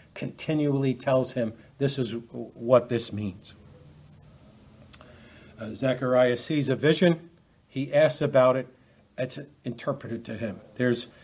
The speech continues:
just a, a pattern there. Three examples of his questions, uh, chapter one and verse nine.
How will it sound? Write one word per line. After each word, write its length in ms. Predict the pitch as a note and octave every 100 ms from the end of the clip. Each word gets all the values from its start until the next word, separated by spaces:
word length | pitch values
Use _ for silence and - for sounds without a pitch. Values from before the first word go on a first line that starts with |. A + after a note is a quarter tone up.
| - -
just 260 | D3+ C#3+
a, 120 | C#3+ -
a 40 | C#3
pattern 500 | - F#3+ F3+ D3 C3
there. 300 | C3 D#3+ - - _
Three 300 | - E3 F3
examples 560 | E3 B2 D3 E3 D#3+ D3
of 140 | D3
his 220 | D3 D#3+ C#3+
questions, 680 | - D#3 D3 - G3+ G3+ -
uh, 300 | - C3+ B2+
chapter 420 | - D3 - C3+
one 260 | B2+ D3+ D3+
and 120 | C#3
verse 320 | C#3 C#3 C#3
nine. 340 | C3+ C#3+ F#3